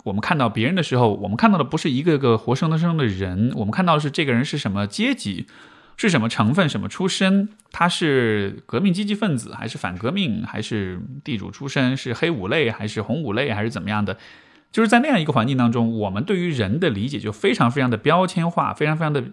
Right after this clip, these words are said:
浅显，呃，这个，呃，片面，对吧？因为社会给予我们的引导，学校和家庭给予我们的引导，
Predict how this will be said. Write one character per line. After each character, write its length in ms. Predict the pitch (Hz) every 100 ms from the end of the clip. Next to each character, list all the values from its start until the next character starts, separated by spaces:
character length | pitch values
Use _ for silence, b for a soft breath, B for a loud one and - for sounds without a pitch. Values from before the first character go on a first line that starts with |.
| -
浅 380 | - - 92 143
显， 220 | - 113
呃， 60 | 107
这 140 | 127
个， 220 | 110 101 - b b b
呃， 120 | -
片 300 | 92 - 285
面， 300 | 117 104 95 - b b b b
对 140 | 107
吧？ 100 | 107
因 180 | 110 151
为 200 | 139 139
社 280 | - 208 180
会 200 | 196 127
给 120 | 120
予 80 | 143
我 140 | 127
们 80 | 95
的 80 | 101
引 320 | 95 92 139
导， 240 | 117 92
学 200 | - 110
校 240 | 160 156 113
和 100 | 113
家 240 | 127 165
庭 160 | 143 110
给 80 | 107
予 40 |
我 100 | 120
们 100 | 95
的 60 | 87
引 180 | 95
导， 260 | 113 90